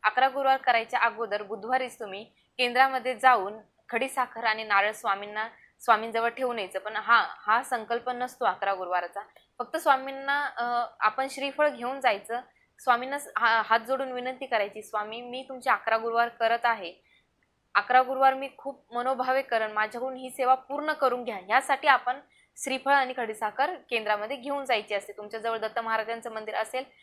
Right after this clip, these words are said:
तुम्ही तिथेही खडीसाखर आणि श्रीफळ ठेवू शकता. त्यानंतर दुसऱ्या दिवशी सकाळी लवकर उठायचं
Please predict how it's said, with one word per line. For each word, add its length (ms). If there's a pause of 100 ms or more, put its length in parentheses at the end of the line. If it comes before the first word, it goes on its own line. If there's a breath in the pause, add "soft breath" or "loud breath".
(180 soft breath)
तुम्ही 220
तिथेही 560
खडीसाखर 460
आणि 240
श्रीफळ 360
ठेवू 340
शकता. 300 (360 soft breath)
त्यानंतर 360
दुसऱ्या 340
दिवशी 400
सकाळी 400
लवकर 280
उठायचं 560